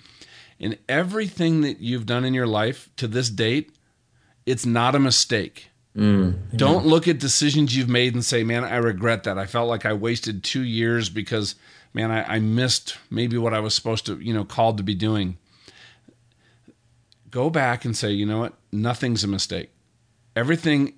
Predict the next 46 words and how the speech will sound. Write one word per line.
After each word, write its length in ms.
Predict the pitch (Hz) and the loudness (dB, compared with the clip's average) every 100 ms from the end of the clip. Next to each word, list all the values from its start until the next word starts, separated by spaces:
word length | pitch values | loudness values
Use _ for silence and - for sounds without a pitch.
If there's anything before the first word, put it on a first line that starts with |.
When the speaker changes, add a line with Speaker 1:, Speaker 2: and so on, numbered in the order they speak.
| _ _ - | _ _ -6
Speaker 1:
is 140 | 107 | -6
perfectly 680 | - - 131 123 131 135 127 | -6 -8 -6 -6 -6 -2 0
in 120 | 113 | 0
God's 340 | 110 113 98 | 0 0 -2
will, 400 | 98 104 107 131 - - _ | -4 -2 -2 -4 -10 -20 _
and 260 | - 104 101 | -4 -4 -4
per-, 200 | - 139 | -6 -4
and 240 | - 110 | -2 -2
God 260 | 107 110 117 | 0 0 -2
can 180 | 117 101 | -4 -6
perfectly 600 | - 123 120 127 131 120 | -6 -6 -6 -6 -4 -2
use 400 | 101 104 117 127 | -2 0 0 0
it 180 | 156 - - - _ | -2 -4 -20 -20 _
to 120 | - 113 | -6 -4
equip 360 | 104 - 147 | -4 -2 -2
me 140 | 113 120 | 0 -2
to 100 | 110 | 0
move 240 | 113 113 | 0 0
forward 500 | - 117 117 113 110 - _ _ - | -2 0 2 2 0 -8 _ _ -6
into 220 | 107 107 | -2 0
what 180 | 104 110 | 0 0
it 120 | 101 | -2
is 180 | 101 98 | -2 -2
now." 340 | 101 104 98 | -2 -2 -2
And 160 | - 101 | -4 -4
if, 80 | |
I 100 | 98 | -4
think 200 | 98 123 | -6 -4
if 120 | 117 98 | -6 -6
you 120 | 104 | -6
take 240 | 117 120 | -4 -4
some, 280 | - 107 98 - - - _ - | -4 -4 -4 -10 -20 -20 _ -10
some 320 | - 139 123 | -6 -2 -2
time 640 | 110 131 127 101 87 92 90 _ _ _ | -2 0 0 0 -2 -6 -10 _ _ _
to 120 | - | -8
understand 540 | 117 123 113 120 113 101 _ _ _ | -4 -2 -2 -2 -2 -4 _ _ _
how 200 | 120 127 | -4 -2
God 260 | 135 135 | 2 2
wired 340 | 117 113 110 101 | 4 4 4 2
you 140 | 107 | 0
and 80 | 101 | 0
who 120 | 98 | -2
you 220 | 117 113 101 | -2 0 -2
are, 200 | 92 90 | -2 -4
that 200 | 95 - | -4 -4
self-awareness 1080 | - 104 107 117 110 92 87 95 - - | -2 -2 -2 -4 -2 -2 -4 -8 -10 -14